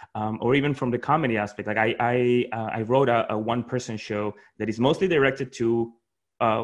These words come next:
white American people, and where I pretty much tell about my story as a, as a Latino living in Peru and then just moving to, to D C a couple of years ago, and just explaining the, the terms of Hispanic, of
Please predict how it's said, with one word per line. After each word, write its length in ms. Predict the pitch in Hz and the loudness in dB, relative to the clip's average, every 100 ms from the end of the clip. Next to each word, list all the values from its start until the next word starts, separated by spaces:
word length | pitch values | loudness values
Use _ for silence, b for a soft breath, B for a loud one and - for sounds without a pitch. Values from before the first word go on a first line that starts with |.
| - | -4
white 560 | 104 113 123 139 135 - | -2 2 4 2 -2 -8
American 560 | 117 113 117 131 139 117 | -4 -2 0 -2 -2 -4
people, 500 | 120 127 113 95 110 b b - | -2 -4 -4 -6 -6 b b -10
and 480 | 120 110 110 110 107 | -4 -2 -2 -2 -2
where 120 | 110 | 0
I 340 | 117 123 120 - _ _ | 2 2 2 -2 _ _
pretty 140 | 127 | -4
much 160 | 131 131 | -4 -2
tell 240 | 117 117 | -2 0
about 260 | 110 110 107 | 2 0 0
my 220 | 104 113 | -2 -2
story 420 | 117 - 101 101 | -4 -4 -4 -4
as 180 | 101 - | -6 -6
a, 220 | 98 101 - | -8 -8 -8
as 160 | 104 - | -12 -10
a 60 | |
Latino 600 | 95 - - 123 104 101 B B B _ | -10 -8 -4 -2 -2 -6 B B B _
living 300 | 107 131 135 | 0 2 2
in 160 | 131 127 | 0 0
Peru 180 | 113 113 | 0 0
and 100 | 110 | -2
then 140 | 107 | -4
just 240 | 110 107 | -4 -4
moving 300 | 107 107 110 | -6 -4 -6
to, 240 | 101 107 101 | -6 -8 -8
to 180 | - 107 | -8 -8
D 140 | 107 | -8
C 200 | - 113 | -8 -8
a 60 | 98 - - | -8 -12 -14
couple 220 | 104 98 | -8 -8
of 60 | 98 | -4
years 260 | 131 123 | -2 -2
ago, 340 | 110 98 98 101 _ _ - | -4 -4 -4 -4 _ _ -4
and 100 | 123 | -2
just 140 | 139 | 0
explaining 460 | 127 - 113 123 131 | -4 -4 -4 -2 -2
the, 100 | 131 | -2
the 120 | 113 | -4
terms 380 | 113 110 113 113 | -6 -6 -6 -6
of 160 | 104 - | -6 -8
Hispanic, 560 | 104 - 107 107 110 - | -18 -6 -2 -2 -4 -8
of 180 | 101 | -12